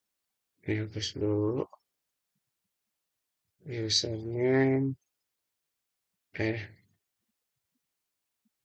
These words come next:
sini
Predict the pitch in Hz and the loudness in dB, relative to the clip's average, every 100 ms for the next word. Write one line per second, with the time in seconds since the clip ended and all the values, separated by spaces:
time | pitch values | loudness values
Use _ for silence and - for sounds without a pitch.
0 | _ _ _ _ _ _ _ _ _ _ | _ _ _ _ _ _ _ _ _ _
1 | _ _ _ _ _ _ _ _ _ - | _ _ _ _ _ _ _ _ _ -4
2 | - - 50 - 50 50 - - - 50 | -4 -4 -6 -6 -6 -8 -10 -10 -10 -10
3 | 50 - | -12 -14